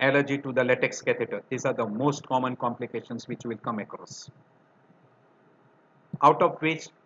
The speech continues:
U T I, that is cystitis, prostatitis, and pyelonephritis are most common.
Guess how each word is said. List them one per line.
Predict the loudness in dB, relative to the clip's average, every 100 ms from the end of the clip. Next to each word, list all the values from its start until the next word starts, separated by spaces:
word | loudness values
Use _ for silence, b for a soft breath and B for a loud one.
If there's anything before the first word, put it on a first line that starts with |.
| _ -2
U | 0
T | 4 6
I, | 6
that | 4 0
is | 0
cystitis, | -4 -2 2 2 0 -2
prostatitis, | -2 -2 -2 2 2 0 -2
and | -2 0
pyelonephritis | 0 0 -2 -2 -2 -4 -2
are | -2 -2
most | -4 -4 -6
common. | -10 -10